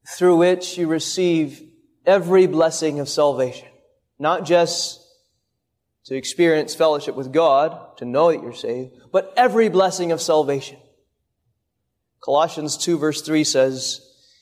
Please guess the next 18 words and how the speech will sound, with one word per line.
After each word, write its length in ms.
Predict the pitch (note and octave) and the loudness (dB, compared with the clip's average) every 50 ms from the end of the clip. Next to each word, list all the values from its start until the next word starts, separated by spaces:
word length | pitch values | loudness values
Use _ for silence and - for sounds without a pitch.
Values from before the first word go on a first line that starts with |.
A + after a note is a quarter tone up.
| _ _ _ _ _ _ _ | _ _ _ _ _ _ _
"In 200 | - A3 A3+ A3+ | 0 0 2 2
whom," 300 | G3 G#3 A3 G3 D#3 C#3+ | 2 2 2 2 4 2
there's 160 | D#3 F3 E3+ | 2 2 4
that 160 | F#3+ F3+ - | 2 0 2
preposition 500 | - G#3 G#3+ F#3+ F3+ F#3 G3 G3 G3 E3+ | 0 0 0 2 2 2 2 2 2 2
"in" 120 | F3+ G#3 G#3 | 2 2 2
again, 440 | F3 C#3 C3+ B2 A#2 C3 C3 - _ _ _ _ _ _ _ _ _ _ _ _ _ _ _ | 2 0 0 -4 -4 -8 -14 -20 _ _ _ _ _ _ _ _ _ _ _ _ _ _ _
"in 220 | - F#3+ A3 A#3+ | 0 0 2 0
Christ 500 | A#3 - A#3 A#3+ A3+ G#3+ F#3+ F3+ - - | -2 0 2 2 4 4 2 0 -2 0
are 100 | F3+ E3 | 0 2
hid 200 | E3 E3 F3+ F3+ | 4 4 4 4
all 280 | E3+ E3+ F#3 G#3+ A3+ A#3 | 6 6 6 6 4 4
the 100 | A3+ A3+ | 2 0
treasures 680 | A3 - - G#3+ G3+ F#3 D#3+ F3 D3+ C#3 C3 C3+ - | -6 0 2 4 4 4 2 -2 -4 -4 -6 -4 -4
of 120 | E3 D3 C#3 | -4 0 4
wisdom 320 | F3 F#3 D#3 D3+ F3 E3 | 2 2 4 2 2 2
and 120 | E3 D#3 | 2 2
knowledge." 680 | D#3 D3 D3 C#3+ C3 B2 B2 - - - - - - _ | 2 2 2 0 -2 -4 -8 -16 -20 -20 -20 -20 -20 _